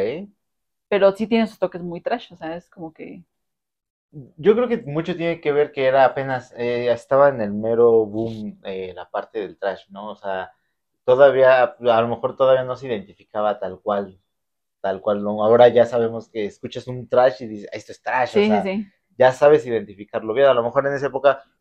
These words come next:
Speaker 2: pues, todavía no, ¿no? Porque justamente traía todavía toques de heavy metal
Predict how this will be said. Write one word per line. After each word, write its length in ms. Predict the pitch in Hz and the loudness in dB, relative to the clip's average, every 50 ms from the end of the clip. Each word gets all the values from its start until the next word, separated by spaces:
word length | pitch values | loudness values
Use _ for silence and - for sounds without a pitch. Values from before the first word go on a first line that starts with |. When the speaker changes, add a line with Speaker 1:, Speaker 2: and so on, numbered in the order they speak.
| _ | _
Speaker 2:
pues, 120 | _ - - | _ 0 6
todavía 380 | 190 190 185 180 175 180 180 | 10 10 10 10 10 8 6
no, 260 | 180 180 185 185 _ _ _ | 4 2 -2 -4 _ _ _
¿no? 160 | 143 151 147 | 0 0 0
Porque 200 | 147 - - 135 | 0 -2 -8 -8
justamente 500 | 127 135 131 - 147 139 139 131 143 135 | -10 -6 0 2 2 2 2 -2 -6 -6
traía 480 | - - 117 113 113 117 117 117 113 117 | -4 2 2 2 4 4 2 2 2 2
todavía 440 | - 120 113 117 113 113 113 113 - | 0 2 2 4 4 4 2 0 -2
toques 460 | 113 - _ 120 113 - _ _ _ _ | -8 -14 _ -16 -18 -18 _ _ _ _
de 140 | 107 107 101 | -10 -10 -10
heavy 280 | - - 117 110 110 110 | -6 -6 -6 -4 -4 -6
metal 680 | 113 120 120 120 113 - - 113 113 110 110 113 110 | -6 -6 -4 -6 -6 -2 -2 0 2 2 2 0 -2